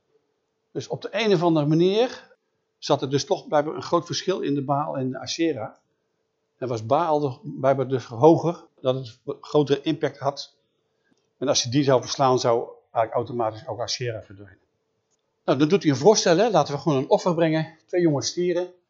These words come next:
En laten zij de ene kiezen, dan kies ik de andere."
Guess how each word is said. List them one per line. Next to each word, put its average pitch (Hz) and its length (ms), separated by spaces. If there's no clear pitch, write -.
En - 100
laten 131 260
zij 147 400
de 123 140
ene 170 240
kiezen, 147 540
dan 113 100
kies 117 200
ik 123 100
de 123 100
andere." 123 400